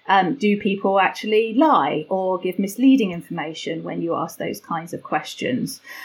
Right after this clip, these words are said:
Um, so not just not respond, but also actively, um, give wrong,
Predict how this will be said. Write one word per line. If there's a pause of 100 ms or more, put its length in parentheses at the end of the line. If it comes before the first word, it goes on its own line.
(140)
Um, (180)
so
not
just
not
respond,
but
also
actively, (220)
um,
give
wrong,